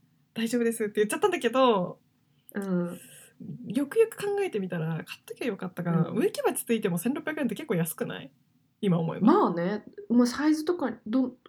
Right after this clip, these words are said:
Speaker 2: 結構、何？手のひらいっぱいぐらいな感じ？
Speaker 1: あ、まあ、そうだね。手のひらい-、手のひら、両手で持ってちょうどいいぐらい。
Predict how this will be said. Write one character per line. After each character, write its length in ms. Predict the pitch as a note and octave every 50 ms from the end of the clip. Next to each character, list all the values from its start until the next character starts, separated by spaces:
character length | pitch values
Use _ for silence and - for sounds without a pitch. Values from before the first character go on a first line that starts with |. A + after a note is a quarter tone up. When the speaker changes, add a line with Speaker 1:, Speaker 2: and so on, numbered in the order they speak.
| A#3+ -
Speaker 2:
結 140 | - C4+
構、 140 | - G#3+ F3+ F3+ - _ _ _ _ _ _ _ _
何？ 300 | - G3+ F3 D3+ D3 - _ _ _ _ _ _ _ _ -
手 100 | - G#3+
の 100 | G#3 G3+
ひ 140 | F#3 G#3
ら 80 | G3 F#3+
い 60 | F#3+
っ 40 | F#3
ぱ 180 | F3+ - - B2
い 60 | A#2+
ぐ 80 | -
ら 80 | - -
い 20 |
な 60 | - -
感 120 | - C3+
じ？ 60 | -
Speaker 1:
あ、 20 | B4
ま 160 | B4 - -
あ、 40 | A4+
そ 140 | - C5+
う 20 | A#4
だ 80 | C4
ね。 200 | D4+ - F#3+ G3+ -
手 60 | -
の 100 | F4 F4
ひ 120 | F4 - F4
ら 140 | E4+ E4 C#4+
い-、 160 | D4 C#4+ - _ _ _ _ _ _ -
手 80 | - G4+
の 80 | C5+
ひ 140 | C5+ - A4+
ら、 260 | D#4 C#4 B3 A3+ A3+ - _ _ _ _ _ _ _ _ _ _ _ _ _ _ _ _ _ _ _
両 220 | - F4+ G#4 A4 A4
手 120 | A4 G#4
で 100 | G#4+ F#4+
持 100 | F4+ F#4
っ 40 | -
て 100 | - G#3+
ち 80 | -
ょ 40 | F#3
う 40 | E3+
ど 60 | E3+
い 60 | F3
い 40 | E3+
ぐ 80 | F3 D#3+
ら 120 | E3 E3
い。 100 | F#3 B3+